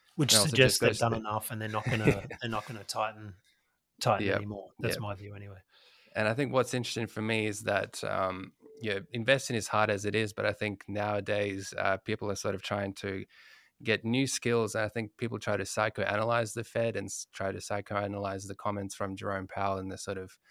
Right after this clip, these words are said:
Speaker 2: wake up early in the morning and see what he has to say and sort of, uh, try to guess what he was saying. Uh, there was an interesting comment from, uh, uh, Citadel Securities global head of rates, uh, trading, and he said, "They want to maintain a hawkish facade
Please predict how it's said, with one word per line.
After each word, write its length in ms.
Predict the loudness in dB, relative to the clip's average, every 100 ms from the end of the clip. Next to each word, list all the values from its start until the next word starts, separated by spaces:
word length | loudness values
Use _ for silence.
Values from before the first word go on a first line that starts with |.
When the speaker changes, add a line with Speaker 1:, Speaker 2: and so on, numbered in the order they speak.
| -20 -20 _ -6
Speaker 2:
wake 240 | -4 -2
up 160 | -4 -2
early 240 | -2 0
in 80 | -2
the 60 | -2
morning 320 | -2 -2 -4
and 140 | -6
see 180 | -6 -6
what 180 | -4 -4
he 80 | -4
has 220 | -4 -6
to 140 | -10
say 320 | -6 -4 -2
and 100 | -4
sort 160 | -6 -6
of, 180 | -8 -6
uh, 280 | -4 -4 -8 -10 _ -6
try 160 | -2
to 80 | -2
guess 320 | -2 -4 -4
what 180 | -6 -6
he 120 | -6
was 140 | -8 -8
saying. 280 | -4 -4 -2
Uh, 100 | -4
there 140 | -4
was 100 | -2
an 80 | 0
interesting 480 | 0 -2 -6 -6 -4
comment 360 | -2 -2 -4
from, 460 | -6 -6 -4 -4 -6
uh, 260 | -6 -6 -8 _ _ _ _ _ -10
uh, 120 | -6 -4
Citadel 420 | -2 0 2 0
Securities 720 | -2 -6 -2 -2 -2 -4 -6
global 320 | -2 -2 -2
head 180 | -4 -4
of 180 | -4 -8 -6
rates, 420 | -2 -2 -4 -4
uh, 160 | -2 -2
trading, 440 | -2 -4 -4 -10
and 100 | -10 -6
he 100 | -4
said, 320 | -2 -2 -4 _ _ _ -6
"They 120 | -4
want 220 | 2 2 2
to 100 | 2
maintain 460 | 4 2 2 0
a 60 | 0
hawkish 440 | 2 0 0 -6
facade 640 | -4 -4 2 4 4 2